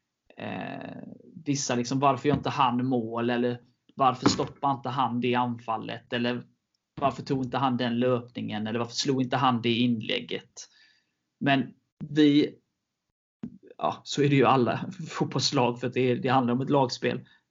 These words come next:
Eh, men ännu mer, eh, för oss så måste enheten funka.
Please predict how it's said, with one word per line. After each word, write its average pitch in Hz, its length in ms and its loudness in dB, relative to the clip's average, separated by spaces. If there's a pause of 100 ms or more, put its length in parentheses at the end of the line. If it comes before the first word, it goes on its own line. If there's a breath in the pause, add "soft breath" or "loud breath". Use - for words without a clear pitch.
Eh, 123 300 2 (800 loud breath)
men 139 320 0 (180)
ännu 143 400 2
mer, 135 480 -2 (380)
eh, - 320 -20 (220)
för 135 140 2
oss 185 400 0
så 143 120 -2
måste 143 800 -2
enheten 123 500 -2
funka. 139 640 -4